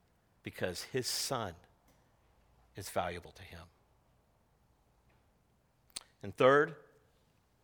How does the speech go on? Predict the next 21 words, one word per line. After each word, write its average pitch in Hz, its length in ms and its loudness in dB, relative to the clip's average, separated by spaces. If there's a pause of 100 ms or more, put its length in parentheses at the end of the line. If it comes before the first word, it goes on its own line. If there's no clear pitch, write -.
(1300)
maybe 143 160 2
something 143 400 4
that's 127 160 -2
a 127 40 4
little 143 240 6
bit 143 200 2
different 120 400 0
for 117 180 4
us 107 120 0
to 107 80 -10
think 110 260 -6
about, 107 380 2
but 113 180 0 (420)
how 233 340 0
do 247 80 4
you 196 160 2
rejoice 123 580 2
in 120 80 -6
the 101 60 -6
steadfast 107 640 0
love 104 360 0